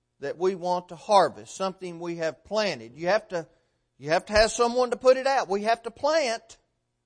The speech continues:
We have to have a perfect seed, but we also have to prepare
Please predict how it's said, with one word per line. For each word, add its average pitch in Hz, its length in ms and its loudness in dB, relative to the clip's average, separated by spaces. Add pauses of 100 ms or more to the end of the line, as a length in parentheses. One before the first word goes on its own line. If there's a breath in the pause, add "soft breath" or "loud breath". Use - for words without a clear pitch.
(920)
We 170 200 -6
have 214 320 0
to 202 200 -6
have 202 280 2
a 190 120 0
perfect 220 540 -2
seed, 220 720 -4 (1500)
but 147 100 -6
we 185 200 0
also 180 300 -2
have 160 220 -4
to - 80 -20
prepare 139 640 -6